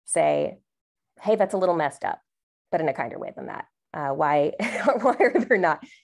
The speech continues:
You were totally, uh, chill about it. But, um, "Hey, why haven't you thought about these six steps to entry?" And for me, that was a really wonderful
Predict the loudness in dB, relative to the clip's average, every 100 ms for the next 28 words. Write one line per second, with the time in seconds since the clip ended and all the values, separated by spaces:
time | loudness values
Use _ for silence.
0 | -2 -2 0 -2 -2 -8 -12 -8 -8 -6
1 | -6 -8 -8 -8 -10 _ _ _ _ 0
2 | 4 4 2 _ -14 -4 -2 0 0 -2
3 | -6 -12 _ -4 0 4 4 2 -4 -4
4 | -4 -4 -8 -8 -10 -10 -12 -10 -8 -8
5 | -8 -14 -10 -8 -8 -12 _ -2 0 0
6 | -2 -8 _ -2 0 4 4 4 2 0
7 | _ -2 0 2 2 4 2 0 -10 -16
8 | -18 -20 _ _ _ _ _ 0 2 4
9 | 4 2 0 -2 2 2 2 -4